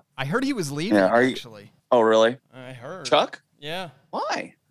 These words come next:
Speaker 1: 'Cause, uh, he's afraid of cancel culture. He says he can't have any more fun. So he,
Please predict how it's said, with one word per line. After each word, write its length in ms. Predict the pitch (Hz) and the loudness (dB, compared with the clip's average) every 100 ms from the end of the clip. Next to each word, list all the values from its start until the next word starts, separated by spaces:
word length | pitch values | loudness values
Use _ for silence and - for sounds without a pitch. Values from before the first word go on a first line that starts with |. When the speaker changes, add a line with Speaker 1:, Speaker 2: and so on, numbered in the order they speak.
| _ | _
Speaker 1:
'Cause, 260 | 175 151 | -10 -6
uh, 240 | 151 143 143 | -4 -2 -4
he's 180 | 135 131 | -6 -8
afraid 300 | 131 151 143 | -6 -2 -2
of 100 | 135 | -2
cancel 320 | - 156 156 | -4 -4 -6
culture. 320 | - 113 - 101 | -10 -12 -12 -14
He 80 | |
says 240 | 101 127 113 | -8 -6 -6
he 80 | 113 | -6
can't 240 | 139 123 | -4 -2
have 140 | 127 | -2
any 100 | 120 | -2
more 180 | 113 113 | -4 -6
fun. 340 | - 120 98 - _ | -8 -10 -12 -16 _
So 220 | - 120 | -14 -12
he, 200 | 113 113 | -10 -12